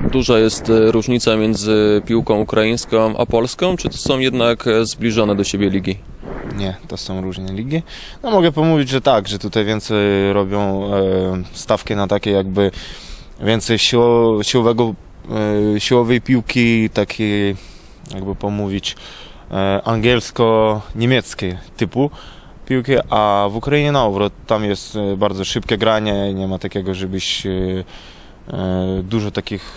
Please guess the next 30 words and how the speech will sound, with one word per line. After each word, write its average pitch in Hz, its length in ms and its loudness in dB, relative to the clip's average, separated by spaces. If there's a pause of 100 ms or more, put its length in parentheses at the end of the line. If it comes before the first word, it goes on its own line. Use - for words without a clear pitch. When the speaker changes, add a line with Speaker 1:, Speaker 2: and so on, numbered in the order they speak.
(320)
Speaker 2:
jakby 95 300 -4
to 98 100 -4
pomówić, 98 640 -2
e, 98 840 -4
uderzeń, 113 500 4
zdarzeń 95 400 2
na, 95 280 -4
na 92 120 -2
boisku, 98 440 -2
że 92 120 -6
my 92 160 -6 (840)
po 101 80 -2
prostu - 320 -2
nie 101 120 0
walczymy 98 440 0
aż 92 100 -2
tak 95 200 -4
dużo. 92 280 0 (800)
Speaker 1:
Byłeś 113 360 2
testowany 107 600 2
między 104 340 2
innymi 101 320 2
przez, - 420 0
e, 104 200 4
Górnik 104 580 2 (220)
Zabrze. 113 760 2
Czy - 140 -4
wtedy 104 300 2
już 101 160 2
poznałeś 104 520 2